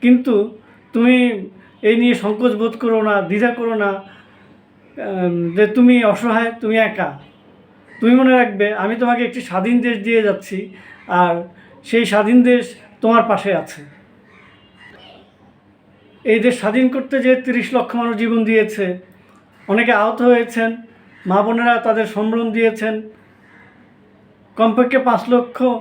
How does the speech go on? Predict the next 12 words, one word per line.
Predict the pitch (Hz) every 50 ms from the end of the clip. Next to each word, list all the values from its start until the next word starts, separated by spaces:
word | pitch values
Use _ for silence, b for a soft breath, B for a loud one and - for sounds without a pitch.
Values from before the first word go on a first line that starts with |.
| - - _ _ _ _ _ 190
মা | 185 208
বোনের | 220 226 233 233 233
সম্ভ্রম | - - 208 214 214 214 220 214
হারিয়েছেন। | 180 190 208 208 196 185 - - 160 143 143 151 - _ _ _ _ _ _ - - - - - - - - - _ B B B B B B B B B _ - -
তো | - 226
এই | 240 247
রাষ্ট্রই | 247 240 226 - - - 311 294
তো | 254 302
তাদের | 262 262 247 247 247
অভিভাবক | 226 226 240 240 240 233
হিসেবে | 226 214 214 226 208 196
কাজ | - 180 175